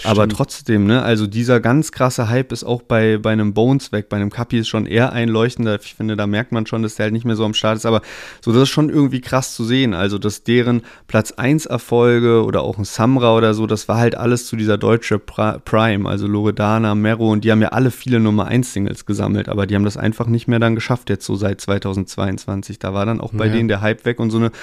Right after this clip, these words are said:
Speaker 1: so eine kleine Wachablösung einfach, was die Artists angeht, die jetzt halt auf eins gehen.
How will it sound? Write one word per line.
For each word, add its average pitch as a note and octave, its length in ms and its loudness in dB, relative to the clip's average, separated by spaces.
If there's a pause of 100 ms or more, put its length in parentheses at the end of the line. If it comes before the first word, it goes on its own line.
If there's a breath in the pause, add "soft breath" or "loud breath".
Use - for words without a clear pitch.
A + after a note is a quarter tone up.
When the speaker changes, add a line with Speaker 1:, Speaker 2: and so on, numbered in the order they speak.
(240 loud breath)
Speaker 1:
so A2+ 100 -2
eine A2 100 4
kleine A#2+ 380 2
Wachablösung G#2 760 -2
einfach, G2+ 360 -4
was G2+ 180 -4
die - 120 -12
Artists A2+ 380 -4
angeht, G2+ 380 -4 (160)
die G#2 100 -4
jetzt A2 320 -4
halt G#2 120 -8
auf - 140 -10
eins G2+ 340 -8
gehen. - 260 -10